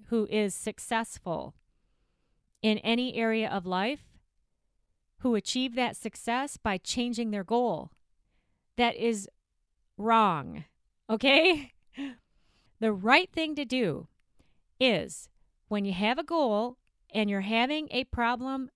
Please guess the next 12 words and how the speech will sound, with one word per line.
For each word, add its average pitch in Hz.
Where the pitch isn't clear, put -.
reaching 240
it, 165
you 226
have 233
to 330
change 262
your 220
method 226
for 220
reaching 214
it. -
Now, 208